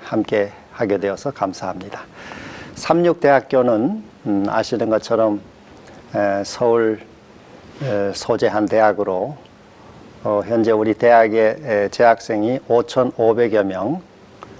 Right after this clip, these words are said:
어, 재학하고 있고 또 한 이백이십여 명의 교수들이,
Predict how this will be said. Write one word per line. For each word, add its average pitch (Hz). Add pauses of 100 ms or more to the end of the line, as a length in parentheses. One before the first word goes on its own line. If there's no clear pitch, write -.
(360)
어, 95
재학하고 101
있고 98
또 107
한 107 (180)
이백이십여 113
명의 104
교수들이, 104